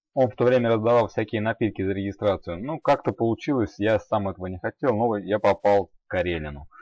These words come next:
Э, мой спонсор, админ Карелин. Ну что ж, давайте посмотрим. Всего пользователей в группе у меня сорок человек, из них тридцать шесть — это, м, люди зарегистрировались по моей реферальной ссылке. Четыре человека — это, как я понял,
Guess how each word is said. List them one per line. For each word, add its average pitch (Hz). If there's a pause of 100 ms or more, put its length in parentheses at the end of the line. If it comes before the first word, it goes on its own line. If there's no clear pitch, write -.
(300)
Э, 78
мой 82
спонсор, 135
админ 104
Карелин. 76 (320)
Ну 147
что -
ж, 190
давайте 269
посмотрим. 110
Всего 156
пользователей 107
в 90
группе 113
у 90
меня 87
сорок 165
человек, 143 (240)
из 107
них 143
тридцать 127
шесть — 135
это, 101 (300)
м, 87
люди 123 (220)
зарегистрировались 107
по 95
моей 98
реферальной 95
ссылке. -
Четыре 170
человека — 143
это, 113
как -
я 98
понял, 143